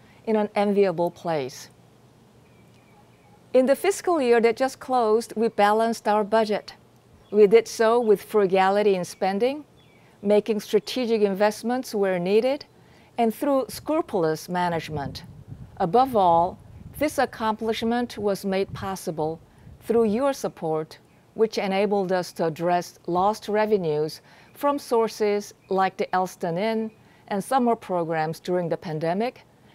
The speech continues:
and to take on additional expenses such as our new and much-needed health clinic.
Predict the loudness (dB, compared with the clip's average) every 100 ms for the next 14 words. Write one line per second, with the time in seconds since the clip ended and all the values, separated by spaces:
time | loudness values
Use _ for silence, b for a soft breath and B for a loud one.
0 | b -2 -2 0 -2 -2 -4 0 -2 0
1 | -2 -2 -4 -4 -2 -2 -2 -4 -6 -4
2 | -4 -4 -4 -4 -4 -4 -2 -4 -2 -2
3 | -2 -2 -2 -2 -2 -4 -4 -4 -6 -4
4 | -2 -2 -2 -8 -10 -10 -10 -10 -10 -14